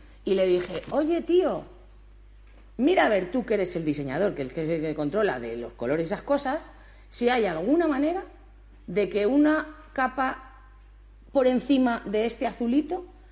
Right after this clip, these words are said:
haga que el fucsia de debajo se vea así".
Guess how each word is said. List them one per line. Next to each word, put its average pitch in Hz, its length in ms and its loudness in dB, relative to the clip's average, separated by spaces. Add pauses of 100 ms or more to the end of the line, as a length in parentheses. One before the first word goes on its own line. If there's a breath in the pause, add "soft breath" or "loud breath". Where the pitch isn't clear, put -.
(140 soft breath)
haga 294 320 2
que 254 80 -2
el - 80 -2
fucsia 285 420 -2
de 269 100 -2
debajo 262 380 -2
se 180 160 -4
vea 180 280 -2
así". 135 320 -10